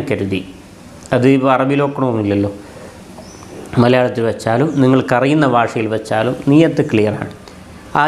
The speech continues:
രീതിയിൽ ഇൻഷാ അല്ലാഹ് നിയത്ത് വെക്കാൻ വേണ്ടി ശ്രദ്ധിക്കണം. അങ്ങനെ നിയത്ത് വെച്ച് നോമ്പ് നോക്കുമ്പോൾ എല്ലാ മര്യാദകളും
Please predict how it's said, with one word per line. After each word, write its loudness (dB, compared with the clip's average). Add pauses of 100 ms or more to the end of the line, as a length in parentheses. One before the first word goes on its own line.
രീതിയിൽ 0 (140)
ഇൻഷാ -2
അല്ലാഹ് -4 (140)
നിയത്ത് 0
വെക്കാൻ -2
വേണ്ടി -2
ശ്രദ്ധിക്കണം. -2 (640)
അങ്ങനെ 4 (100)
നിയത്ത് 2 (100)
വെച്ച് -2 (320)
നോമ്പ് 4
നോക്കുമ്പോൾ 0 (640)
എല്ലാ 2 (180)
മര്യാദകളും 0